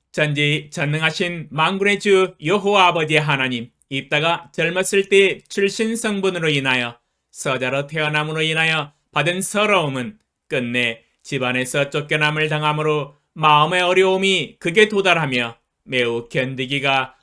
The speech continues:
어려웠을 것입니다. 그러나 그는 여호와 창조주 하나님을 알고 믿었으며 하나님과 날마다 기도와 말씀으로 동행하며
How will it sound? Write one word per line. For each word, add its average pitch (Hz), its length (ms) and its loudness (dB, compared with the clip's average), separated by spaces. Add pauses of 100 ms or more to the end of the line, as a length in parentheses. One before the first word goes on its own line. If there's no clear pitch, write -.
(120)
어려웠을 131 720 -2
것입니다. 131 760 -4 (340)
그러나 151 360 -2
그는 180 440 -2
여호와 190 500 2
창조주 214 540 0
하나님을 208 400 2
알고 175 300 4
믿었으며 135 720 -2 (400)
하나님과 135 800 -2
날마다 143 580 0
기도와 160 380 0
말씀으로 180 800 0
동행하며 165 800 -2